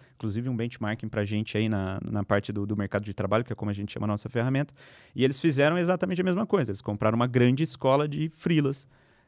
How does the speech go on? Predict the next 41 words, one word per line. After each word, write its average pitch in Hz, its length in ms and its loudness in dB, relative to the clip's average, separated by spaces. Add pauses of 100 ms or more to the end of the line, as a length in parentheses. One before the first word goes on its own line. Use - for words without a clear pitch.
(140)
porque 127 280 2
eles 123 180 4
entenderam 147 500 4
isso. 120 200 0
"Pô, 151 160 6
eu 113 80 4
tenho 143 200 0
aqui 147 200 -4
um - 20 -2
mercado, 147 420 2
mas 107 320 -6
quanto 117 240 -4
melhor 123 540 2
eu 175 100 2
qualificá-los, 135 960 0
mais 131 380 0
pulverizado 131 840 2
aqui, 110 200 -4
digamos 110 360 -2
assim, 104 260 -6 (260)
ficam 120 360 0
as 113 140 2
ofertas, 127 520 2
só 143 140 0
que 156 100 -4
eu 143 40 -8
também 135 220 -2
consigo 139 540 -4 (320)
verticalizar 120 840 4
em 139 100 0
outras 135 380 -2
classes 123 480 4
pra 131 120 0
garantir 135 540 0 (260)
diferentes 123 520 2
formas 131 340 4
de 123 100 0
atender 120 320 0
o 123 60 2
mercado", 123 440 -2
né? 110 60 -10